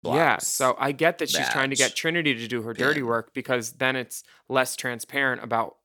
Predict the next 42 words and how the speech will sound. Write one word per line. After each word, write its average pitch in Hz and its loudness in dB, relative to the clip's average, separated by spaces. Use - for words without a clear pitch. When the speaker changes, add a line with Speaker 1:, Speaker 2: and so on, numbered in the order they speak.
Speaker 1:
exactly 123 2
the 113 -8
intentions 120 -4
of - -12
Monet. 92 -10
I 147 -2
mean, 170 -2
everybody's 165 2
intentions 123 -8
there 117 0
are 113 0
to - -12
win, 117 -6
I 123 -4
think, 151 -6
but 131 0
Monet 123 0
is 113 -6
playing 117 -4
a 107 -12
smart - -6
game 120 -6
for - -10
it. - -14
Um, 120 -2
and 120 -6
then 127 0
when 123 -2
Trin-, 165 -2
when 123 -2
Trinity 180 2
is 135 -4
talking 131 2
to 107 -10
Shay 202 6
about 113 6
it 110 -4
and - -14
trying 135 2
to 117 -2
recruit 120 -6
her, 135 8